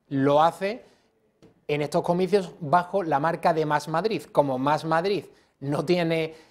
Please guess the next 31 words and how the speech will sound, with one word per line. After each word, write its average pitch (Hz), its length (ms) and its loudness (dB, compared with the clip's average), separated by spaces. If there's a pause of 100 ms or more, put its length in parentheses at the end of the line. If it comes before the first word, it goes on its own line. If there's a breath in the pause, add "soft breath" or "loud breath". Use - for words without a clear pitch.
(240 loud breath)
eh, 113 360 -14
bueno, 123 220 -20
pues, - 300 -16 (220)
no 135 160 -8
se 156 140 -2
presentó 151 340 2
a - 20 6
las 123 240 0
pasadas 143 340 -2
elecciones 156 520 0
y 175 120 0
no 156 220 0
tiene 160 280 0
escaño, 160 440 -2 (180)
por 143 160 0
lo 139 140 2
tanto, 160 400 -2 (340 soft breath)
pues, 139 260 -4
como 131 200 -2
no 127 80 -2
tiene 147 180 0
representación, 156 840 -2 (220 soft breath)
no 135 260 0
va 151 80 4
a 147 60 0
poder 147 260 0
asistir 156 460 -6 (420 soft breath)
a 143 120 -2
ese 147 240 0
debate. 101 520 -6
Es 185 260 -2